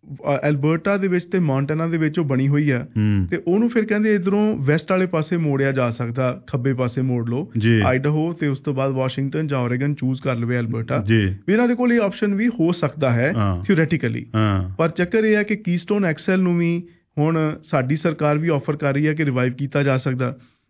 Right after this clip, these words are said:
Speaker 1: ਉਧਰੋਂ ਡੋਨਲਡ ਟਰੰਪ ਵੀ ਰਿਵਾਈਵ ਕਰਨ ਲਈ ਕਾਹਲੇ ਨੇ।
Speaker 2: ਜੀ।
Speaker 1: ਸੋ most likely ਜਿਹੜਾ ਓਰੀਜਨਲ ਪਲਾਨ ਹੈ ਕੀਸਟੋਨ ਐਕਸ ਐਲ ਦਾ, ਉਹ ਸ਼ਾਇਦ ਉਸੇ ਤਰ੍ਹਾਂ ਰਿਵਾਈਵ ਹੋ ਜਾਏਗਾ ਆਉਣ ਵਾਲੀਆਂ ਟਾਕਸ ਦੇ ਵਿੱਚ ਸ਼ਾਇਦ।
Speaker 2: Gulf of America ਤੱਕ।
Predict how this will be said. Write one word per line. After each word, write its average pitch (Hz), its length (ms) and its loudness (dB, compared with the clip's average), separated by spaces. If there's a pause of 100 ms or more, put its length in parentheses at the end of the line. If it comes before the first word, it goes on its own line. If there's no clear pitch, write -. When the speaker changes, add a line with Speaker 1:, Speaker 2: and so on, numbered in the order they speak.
Speaker 1:
ਉਧਰੋਂ 175 360 0
ਡੋਨਲਡ 139 360 0
ਟਰੰਪ 151 300 0
ਵੀ 175 120 2
ਰਿਵਾਈਵ 131 260 2
ਕਰਨ 143 240 0
ਲਈ 143 100 2
ਕਾਹਲੇ 139 340 0
ਨੇ। 117 140 -2 (100)
Speaker 2:
ਜੀ। 110 280 4 (120)
Speaker 1:
ਸੋ 156 400 2
most 156 380 0
likely 170 260 0
ਜਿਹੜਾ 160 300 0
ਓਰੀਜਨਲ 160 460 0
ਪਲਾਨ 143 280 0
ਹੈ 143 60 0
ਕੀਸਟੋਨ 143 420 -2
ਐਕਸ 117 200 -4
ਐਲ 127 120 0
ਦਾ, 120 200 -2 (300)
ਉਹ 160 100 0
ਸ਼ਾਇਦ 156 260 2
ਉਸੇ 147 280 -2
ਤਰ੍ਹਾਂ 135 380 -2 (340)
ਰਿਵਾਈਵ 127 320 0 (340)
ਹੋ 165 120 4
ਜਾਏਗਾ 123 320 0
ਆਉਣ 143 180 2
ਵਾਲੀਆਂ 143 280 0
ਟਾਕਸ 131 340 -2
ਦੇ 143 80 0
ਵਿੱਚ 139 200 -2
ਸ਼ਾਇਦ। 127 200 2
Speaker 2:
Gulf 135 220 0
of 127 180 -2
America 110 340 2
ਤੱਕ। 87 220 -8